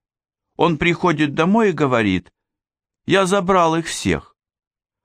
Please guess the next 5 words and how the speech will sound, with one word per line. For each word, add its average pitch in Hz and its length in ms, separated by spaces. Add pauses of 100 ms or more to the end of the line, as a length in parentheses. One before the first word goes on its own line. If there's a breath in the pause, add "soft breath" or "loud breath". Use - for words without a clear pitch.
(120)
Она 123 380
ни 139 180
секунды 151 760
не 120 160
колебалась. 131 1040